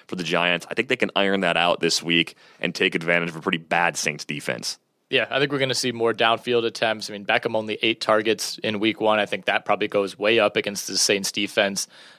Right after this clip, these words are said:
Speaker 2: Uh, that, that was torched pretty good by Amari Cooper last week. So, I mean, if, if Amari Cooper can put up the numbers that he did,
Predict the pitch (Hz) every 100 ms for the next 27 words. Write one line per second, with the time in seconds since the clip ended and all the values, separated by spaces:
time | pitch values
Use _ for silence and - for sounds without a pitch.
0 | - 101 95 98 110 101 104 - 107 -
1 | 95 92 104 98 95 104 98 - 123 110
2 | 101 95 - 104 98 90 110 - 117 113
3 | 113 120 123 143 131 135 123 117 113 123
4 | 117 117 110 110 107 110 107 101 110 107
5 | 104